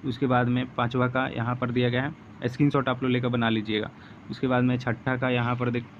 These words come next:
देख लीजिए, छठा का यहाँ पर answer दिया गया है, छठा का देख लीजिए पूरा का पूरा है। उसके बाद में दसवां का बना दिए, पाँच को बनाना है, पाँच को बना दिए हैं। उसके बाद में ग्यारह नंबर question का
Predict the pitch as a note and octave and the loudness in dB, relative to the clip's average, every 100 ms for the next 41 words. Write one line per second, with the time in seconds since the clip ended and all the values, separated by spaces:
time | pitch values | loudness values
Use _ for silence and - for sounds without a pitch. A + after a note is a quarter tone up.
0 | - C3 A2+ A#2+ A#2 A#2 B2 D3+ - - | -14 -6 -2 0 0 0 0 -2 -12 -20
1 | - - - A#2+ A2 C3 B2+ B2 A#2+ A#2+ | -20 -20 -6 -4 -2 -2 0 0 0 0
2 | B2 B2 A#2 A#2+ A#2 A#2+ A#2 C#3 - - | -2 -2 -2 -2 -2 0 0 -2 -6 -8
3 | A2+ B2 B2 A#2+ A#2+ A#2+ A#2 B2 A#2+ A#2 | -4 -2 -2 -2 -2 -2 0 -2 0 0
4 | A#2+ A#2+ A#2+ B2 - - - - - - | 0 0 0 -2 -6 -18 -20 -20 -16 -10
5 | B2 - B2+ A#2+ A#2+ B2 A#2 A2+ B2+ B2 | -6 -2 2 4 4 2 2 0 2 0
6 | A#2 A2+ G#2+ G#2+ G2+ C3 B2+ C3 B2+ B2 | 2 0 0 -2 -2 -2 0 0 2 2
7 | C3 C#3 - A#2 C3 B2 A#2 A#2+ B2+ B2+ | 2 0 -2 -2 0 0 0 0 -2 -4
8 | B2 C3 B2 B2 B2+ A#2 A#2 B2+ B2+ B2 | -4 0 0 2 2 2 2 0 -2 -2
9 | B2 A#2+ B2+ B2 B2+ | -2 -2 -4 -2 0